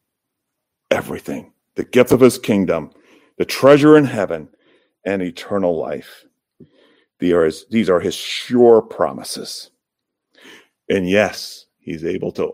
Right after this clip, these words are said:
overcome and enable us to overcome those struggles so that we may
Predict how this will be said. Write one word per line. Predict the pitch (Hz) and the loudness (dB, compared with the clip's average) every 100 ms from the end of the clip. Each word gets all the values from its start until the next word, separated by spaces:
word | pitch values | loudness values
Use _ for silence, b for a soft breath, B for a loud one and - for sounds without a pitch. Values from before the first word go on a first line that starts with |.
| - | -4
overcome | 92 85 85 - 95 80 85 | -4 -2 -6 -4 -4 -4 -6
and | 85 85 - - - | -10 -12 -12 -12 -8
enable | 85 98 110 107 | -2 0 2 2
us | 104 - | 0 -2
to | - 78 | -6 -4
overcome | 82 87 - 110 101 | -4 -8 -2 -2 0
those | 90 - | -2 -4
struggles | - - 170 170 165 - - _ _ _ _ _ - | -8 2 6 8 6 4 -6 _ _ _ _ _ -10
so | 92 | -4
that | 87 | 0
we | 101 92 | 0 0
may | 90 87 78 | 0 -2 -6